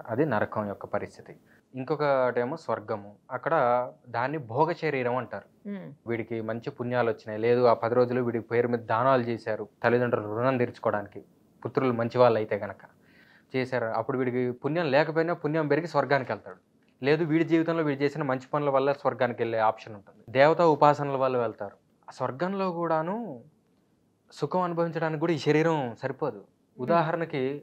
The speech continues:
Speaker 1: మనకి ఇష్టమైన పదార్థం, for example ఏదైనా స్వీటో బిర్యానీయో ఏదైనా అనుకుందాం, ఎంత తినగలం మనం?
Speaker 2: కొంతవరకు.
Speaker 1: కొంతవరకు. తర్వాత
Speaker 2: తినబుద్ధి అయ్యదు.
Speaker 1: తినబుద్ధి
Speaker 2: వెగటు
Speaker 1: కాదు.
Speaker 2: వచ్చేస్తుంది,
Speaker 1: వెగటు
Speaker 2: పొట్ట
Speaker 1: వస్తుంది.
Speaker 2: నిండిపోతది,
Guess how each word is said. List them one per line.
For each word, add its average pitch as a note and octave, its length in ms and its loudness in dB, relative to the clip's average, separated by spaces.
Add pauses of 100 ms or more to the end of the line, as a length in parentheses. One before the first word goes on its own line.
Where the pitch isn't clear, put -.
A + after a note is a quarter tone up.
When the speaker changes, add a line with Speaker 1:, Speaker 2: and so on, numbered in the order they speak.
Speaker 1:
మనకి B2 220 2
ఇష్టమైన D#3+ 340 -2
పదార్థం, D3 520 2 (400)
for B2 140 2
example C#3 360 -2
ఏదైనా B2 200 0
స్వీటో B2 440 -4
బిర్యానీయో A#2+ 600 0
ఏదైనా A#2+ 340 2
అనుకుందాం, A2+ 420 -4 (640)
ఎంత C#3 200 -4
తినగలం B2 420 -2
మనం? G2+ 220 -10 (200)
Speaker 2:
కొంతవరకు. D#3+ 640 -4 (140)
Speaker 1:
కొంతవరకు. A2 500 -14
తర్వాత C3+ 640 -2 (160)
Speaker 2:
తినబుద్ధి A#3 380 0
అయ్యదు. F3+ 140 2
Speaker 1:
తినబుద్ధి D#3+ 280 -4
Speaker 2:
వెగటు G#3+ 140 4
Speaker 1:
కాదు. A3 120 2
Speaker 2:
వచ్చేస్తుంది, A#3+ 440 2
Speaker 1:
వెగటు - 100 2
Speaker 2:
పొట్ట G#3+ 100 8
Speaker 1:
వస్తుంది. A#3+ 160 4
Speaker 2:
నిండిపోతది, B3 680 4